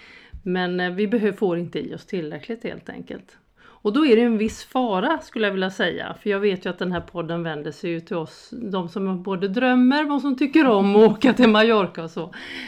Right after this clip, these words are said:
eh, och även andra soliga ställen, att då finns det ju en viss risk att om man då har varit i Sverige i hela vintern och så ska man då äntligen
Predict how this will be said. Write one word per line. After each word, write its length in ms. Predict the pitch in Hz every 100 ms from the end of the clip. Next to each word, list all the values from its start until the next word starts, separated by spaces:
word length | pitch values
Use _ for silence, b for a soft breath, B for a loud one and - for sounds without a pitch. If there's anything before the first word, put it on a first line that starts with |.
| B B
eh, 280 | 208 196 180
och 240 | - 202 196
även 260 | 170 175
andra 320 | 180 180 208
soliga 460 | 247 277 220 160 165
ställen, 460 | - 165 170 180 - _ -
att 260 | 180 _
då 180 | 196 208
finns 320 | 226 226 -
det 80 | 190
ju 40 |
en 100 | 180
viss 280 | 170 170 -
risk 460 | 202 247 247 - 185
att 140 | 175
om 60 | 180
man 200 | 180 180
då 120 | 165
har 120 | 170
varit 500 | 185 190 180 226 240
i 80 | 247
Sverige 580 | 233 160 156 156 160 -
i 300 | 170 160 160 _ b b b b
hela 260 | - 175 160
vintern 680 | 180 170 160 - 277 262
och 160 | 208 -
så 120 | 202
ska 160 | 190 180
man 160 | 175
då 160 | 170 - _ -
äntligen 840 | 254 190 135 214 254 208 151